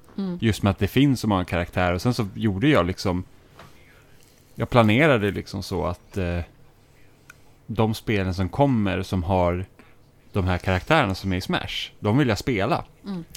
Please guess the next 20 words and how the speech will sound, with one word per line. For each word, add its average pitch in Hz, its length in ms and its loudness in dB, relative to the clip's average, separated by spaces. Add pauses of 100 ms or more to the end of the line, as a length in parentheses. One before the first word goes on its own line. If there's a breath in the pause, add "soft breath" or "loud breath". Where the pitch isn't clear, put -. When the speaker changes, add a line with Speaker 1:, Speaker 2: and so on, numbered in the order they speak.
Speaker 2:
Och 117 120 -8
så, 123 120 -2 (280)
så 127 80 -6
hittar 147 260 -4
man 196 120 -4
ju 170 60 -4
liksom, 104 420 -2
eh, 98 180 -2 (640)
ja, 110 100 -2
men 104 120 0
som 101 120 -6
Fire 95 300 0
Emblem 87 280 -4
till 87 120 -10
exempel, 87 400 -10
som 87 320 -10
inte 90 160 -12
spelat 85 280 -10
tidigare 85 520 -8
och, 50 320 -12